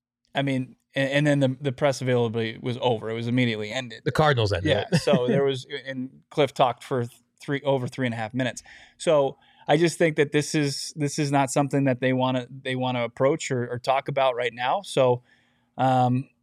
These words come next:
Speaker 1: it, Cliff, though, y-, you could see it on his face, right? Don't you feel like this is a guy that, this has gotta be, even his final season at Texas Tech, this has got, it pales in comparison to what he's been through this
Speaker 2: Yeah,
Speaker 1: year.
Speaker 2: 'cause you look at Texas Tech, I mean, with all due respect, Big twelve, not under the microscope, right? This is the N F L.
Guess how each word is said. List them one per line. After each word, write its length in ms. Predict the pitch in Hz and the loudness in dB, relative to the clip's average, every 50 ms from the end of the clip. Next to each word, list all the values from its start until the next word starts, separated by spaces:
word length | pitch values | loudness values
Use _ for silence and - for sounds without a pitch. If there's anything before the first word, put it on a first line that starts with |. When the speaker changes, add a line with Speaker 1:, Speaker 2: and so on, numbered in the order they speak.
| _ _ _ _ _ | _ _ _ _ _
Speaker 1:
it, 220 | 135 135 - - - _ _ _ _ _ _ | -12 -12 -12 -14 -20 _ _ _ _ _ _
Cliff, 380 | - - 151 156 165 165 - - | -6 0 2 2 2 2 0 0
though, 380 | - 160 151 151 156 170 165 - | 2 2 4 4 4 2 0 -4
y-, 240 | 139 147 - - - - _ _ _ | -10 -16 -20 -20 -20 -20 _ _ _
you 140 | 156 156 147 | -6 -6 -4
could 140 | - 143 - | -4 -4 -4
see 160 | - 196 240 | -2 -2 0
it 40 | 226 | 0
on 100 | 196 - | 0 0
his 120 | - - | -2 -2
face, 340 | - 180 165 120 107 - - | 0 0 0 0 0 -4 -4
right? 180 | 127 156 196 | -4 -2 -2
Don't 180 | 202 165 180 202 | -2 -4 -6 -6
you 60 | 180 | -8
feel 200 | - - 175 170 | -6 -2 0 2
like 220 | 170 165 160 156 - | 2 2 2 0 0
this 200 | 156 151 - 160 | -4 -4 -4 -4
is 80 | 156 | -4
a 80 | 151 135 | -2 -2
guy 300 | 131 123 127 131 131 131 | 0 0 0 2 0 0
that, 160 | 131 127 - - - _ _ _ _ _ _ - | -2 -4 -6 -10 -20 _ _ _ _ _ _ -4
this 160 | 160 160 170 | -4 -2 -2
has 80 | 160 147 | -2 -2
gotta 280 | 160 147 147 147 143 | 0 0 2 2 0
be, 400 | 139 135 131 131 127 123 123 123 - | 0 0 0 0 0 0 -2 -4 -6
even 340 | 143 151 165 170 165 156 156 | -4 -4 -2 -2 -2 -2 -2
his 260 | 147 151 131 127 - | -2 -2 -4 -4 -6
final 380 | - - - 139 139 135 131 131 | -10 -4 0 2 2 2 2 -2
season 320 | 127 - 131 123 127 123 | -2 -4 -4 -2 -2 -2
at 100 | 117 110 | -4 -2
Texas 360 | - 127 120 113 - 120 117 | 0 -2 -2 -2 -4 -10 -8
Tech, 260 | - - 117 113 - | -4 -4 -4 -4 -4
this 160 | - 127 123 - | -6 -6 -6 -6
has 140 | 131 123 | -8 -6
got, 280 | - 127 120 123 113 - | -2 0 0 0 0 -2
it 200 | 131 131 - - | -4 -6 -6 -2
pales 280 | - 135 123 123 117 120 | 2 4 4 4 4 0
in 60 | 117 | -4
comparison 580 | 117 120 107 - 120 120 117 110 - 117 113 113 | -8 -8 -6 -4 -4 -4 -4 -4 -8 -10 -10 -10
to 100 | - 113 | -10 -10
what 160 | 120 117 113 | -10 -10 -10
he's 80 | 113 113 | -10 -12
been 200 | - 117 110 117 | -14 -14 -14 -14
through 160 | - 117 117 | -16 -18 -8
this 80 | 120 | -4
Speaker 2:
Yeah, 140 | - 285 294 | -2 0 0
Speaker 1:
year. 80 | 220 131 | 0 -2
Speaker 2:
'cause 220 | - 151 120 110 | -2 -2 -2 0
you 100 | 139 135 | 0 0
look 160 | 143 170 - | 0 0 -2
at 100 | 175 135 | -4 -4
Texas 400 | - - 233 233 - 160 135 - | -2 -2 -2 -2 -2 -6 -10 -6
Tech, 340 | - 156 165 147 117 107 - | -2 0 0 0 0 0 0
I 60 | 131 | 0
mean, 220 | 127 131 131 131 131 | 0 2 0 0 0
with 140 | 127 120 139 | 0 0 2
all 120 | 139 135 | 0 0
due 120 | 127 123 | 0 -2
respect, 420 | 113 - - - - 156 131 - - | -6 -8 -4 -2 -2 -2 -2 -2 -2
Big 160 | 143 151 139 | -2 -2 -2
twelve, 460 | - - 139 135 131 127 127 120 120 | -2 -2 0 0 2 2 0 0 0
not 200 | 127 127 139 143 | 0 0 0 2
under 220 | 143 143 143 135 131 | 0 0 -2 -2 -4
the 80 | 123 | -2
microscope, 800 | 120 120 117 120 117 - 123 110 - - - 120 117 117 113 _ | 0 0 0 0 0 -2 -4 -6 -4 -2 0 2 2 2 0 _
right? 300 | - 120 117 120 127 - _ | 0 0 2 0 -2 -4 _
This 220 | 135 160 165 - | -6 -6 -6 -6
is 80 | - 269 | -6 -4
the 140 | - 160 131 | -2 0 0
N 80 | 117 | 0
F 140 | 110 - - | 0 -2 -2
L. 280 | 113 107 107 92 - | -2 -4 -4 -6 -10